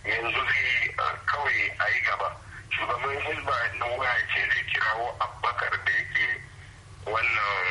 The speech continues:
area boss, akwai Abubakar wani police. Sai ya ce zai kirawo shi. Da ya ce zai kirawo shi, akwai wani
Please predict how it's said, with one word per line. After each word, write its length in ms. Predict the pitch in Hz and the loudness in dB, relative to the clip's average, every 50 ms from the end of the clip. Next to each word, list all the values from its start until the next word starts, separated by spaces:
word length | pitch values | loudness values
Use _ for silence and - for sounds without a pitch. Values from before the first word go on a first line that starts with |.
| - | 0
area 420 | - 107 110 110 - - - 113 120 | 0 2 2 2 4 2 2 2 0
boss, 340 | - - - 101 101 101 - - - - | -2 0 0 2 2 0 -2 -6 -10 -2
akwai 480 | - 95 95 - - 117 123 - - - - - - | -2 -2 -2 0 -2 -2 -2 -2 -4 -6 -10 -12 -4
Abubakar 500 | - 107 104 - - 110 - - - - | -2 -2 -2 0 -2 -2 0 0 0 0
wani 200 | - - - - - | 0 -2 -2 -2 -2
police. 420 | - - - - - - - - - - - - - - - - - - - - - - - - - - - - - - - - - - - - - - - - - - | -2 -2 -2 0 0 0 0 -2 -6 -10 -14 -14 -14 -14 -12 -12 -14 -14 -14 -16 -16 -16 -16 -16 -16 -14 -16 -16 -16 -14 -14 -14 -14 -14 -12 -12 -12 -12 -12 -12 -12 -10
Sai 220 | - - - - - | -6 -2 0 2 2
ya 100 | 640 640 | 2 2
ce 160 | - - - | 2 2 2
zai 260 | - - - - - | 2 2 2 0 0
kirawo 500 | - - - - - - - - 101 98 | 2 0 2 2 2 0 0 0 0 2
shi. 160 | - - - - - - - - - - | 2 2 0 -2 -6 -12 -14 -14 -14 -12
Da 120 | - - | -2 0
ya 140 | - - - | 2 2 2
ce 120 | - - - | 2 2 2
zai 200 | - - - - | 2 2 0 0
kirawo 440 | - - - - 139 131 135 139 - | 0 0 0 2 0 0 0 0 0
shi, 160 | - - 147 - - - - - | 2 0 0 -2 -4 -10 -12 -4
akwai 420 | - 123 117 - - - - - - | 0 0 0 0 0 0 2 2 0
wani 360 | 131 131 131 131 127 127 | 0 0 0 0 0 0